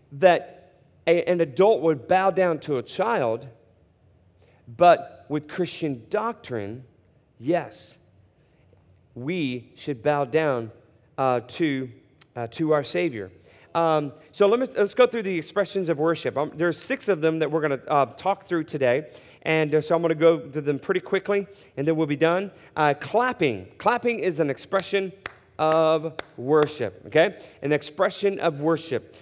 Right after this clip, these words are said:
Uh, when you are at a, uh, when you're at a concert and you're clapping along with, uh, Kenny Chesney or whatever concerts you go to, or,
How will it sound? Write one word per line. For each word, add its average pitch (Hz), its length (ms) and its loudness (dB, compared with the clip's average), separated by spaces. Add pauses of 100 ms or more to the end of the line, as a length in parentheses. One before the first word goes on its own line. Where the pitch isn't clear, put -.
(160)
Uh, 135 160 0
when 143 480 0
you 165 280 -4
are 160 260 4
at 156 180 2
a, 143 240 0
uh, 123 140 4
when 131 140 -2
you're 175 200 2
at 147 80 2
a 135 40 -2
concert 190 680 -4 (180)
and 135 100 -2
you're 160 80 0
clapping 175 380 0
along 170 400 2 (240)
with, 131 280 0
uh, 120 160 2
Kenny 165 280 -2
Chesney 175 640 2
or 135 80 0
whatever 139 220 0
concerts 151 460 -2
you 151 60 -8
go 147 180 4
to, 151 400 -4
or, 113 180 0